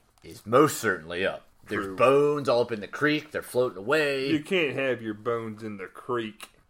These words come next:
Speaker 1: And we cut over to Doctor Orb, who is doing some real C S I shit, using his textbook from the eighteen forties to determine that his wife didn't have some kind of Parkinson's disease. She had eaten brain disease.
Speaker 2: <laughs> 'Cause she liked to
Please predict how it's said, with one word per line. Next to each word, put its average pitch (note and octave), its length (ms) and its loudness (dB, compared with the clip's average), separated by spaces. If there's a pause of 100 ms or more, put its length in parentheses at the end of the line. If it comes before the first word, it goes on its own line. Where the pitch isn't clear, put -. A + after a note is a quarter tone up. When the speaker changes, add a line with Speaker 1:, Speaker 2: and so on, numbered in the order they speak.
(600)
Speaker 1:
And A#2 100 -8
we A#2 60 -8
cut D3 160 2
over D#3+ 160 2
to D#3 80 -2
Doctor D#3 400 4
Orb, F#2 280 0 (440)
who C#3 100 -4
is C3 120 -2
doing C#3+ 280 -4
some A2+ 200 -10
real C3 180 2
C C#3 300 -6
S A#2+ 240 -4
I B2 200 -2
shit, F2 420 -6 (720)
using A#2+ 340 -4
his G#2+ 140 -4
textbook A#2 600 -2
from G2+ 180 -12
the F#2 160 -6
eighteen G#2 320 -8
forties F#2+ 560 -6
to - 160 -12
determine G2+ 600 -2 (560)
that - 160 -16
his D#3 180 -16
wife G3+ 300 -2
didn't C3+ 240 -10
have D3+ 300 -8
some D3+ 160 -14
kind C#3 220 -12
of A#2+ 100 -14
Parkinson's C3+ 680 -8
disease. C#3 680 -8 (260)
She G#3+ 220 -4
had E3 320 -2
eaten D#3+ 400 -10
brain G#3+ 440 2
disease. C#3+ 540 0
Speaker 2:
<laughs> D#3 600 -6
'Cause A2 160 -6
she C#3 140 -6
liked B2+ 260 0
to D3 60 -10